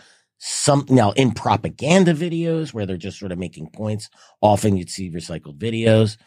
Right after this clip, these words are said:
Usually with the videos, like, with training camps and stuff, that was usually new.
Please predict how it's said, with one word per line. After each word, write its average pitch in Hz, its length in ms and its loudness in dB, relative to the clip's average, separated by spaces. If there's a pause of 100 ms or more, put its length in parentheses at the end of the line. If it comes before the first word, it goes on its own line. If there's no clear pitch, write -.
(240)
Usually 107 320 6
with 98 180 4
the 95 80 -4
videos, 98 340 4
like, 95 160 2
with 87 120 -6
training 123 380 -6
camps 117 300 -8
and 110 100 -10
stuff, 107 360 -8
that 98 120 -6
was 90 140 -10
usually 85 360 -12
new. 127 360 2